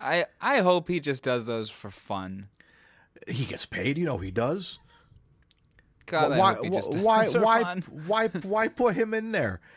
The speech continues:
Speaker 2: It's like,
Speaker 1: Maybe
Speaker 2: I
Speaker 1: he's
Speaker 2: am
Speaker 1: friends with James
Speaker 2: Groot.
Speaker 1: Gunn.
Speaker 2: Okay, but there's I, there's I am Groot. Then there's
Speaker 1: Mm-hmm.
Speaker 2: Iron Giant.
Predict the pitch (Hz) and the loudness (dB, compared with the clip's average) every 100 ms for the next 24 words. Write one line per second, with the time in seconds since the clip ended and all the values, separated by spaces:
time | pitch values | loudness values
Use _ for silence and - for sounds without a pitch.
0 | - - - 151 - 165 143 127 - _ | -20 -20 -2 -2 0 0 0 -2 -18 _
1 | 127 156 208 233 220 247 254 160 - 185 | -4 4 6 6 4 2 2 2 2 2
2 | 269 202 131 _ _ _ _ _ _ _ | -2 -4 -6 _ _ _ _ _ _ _
3 | _ _ - - 127 - 113 101 104 123 | _ _ -4 0 2 2 2 2 0 0
4 | 110 - 120 135 117 104 - 113 139 147 | -2 2 0 0 -2 -2 0 0 0 -2
5 | 117 117 165 - _ - - 117 127 127 | 0 0 0 -10 _ -20 -6 -2 0 0
6 | 117 110 117 127 135 101 117 127 110 120 | -2 -2 0 0 0 2 2 2 0 -2
7 | - | -8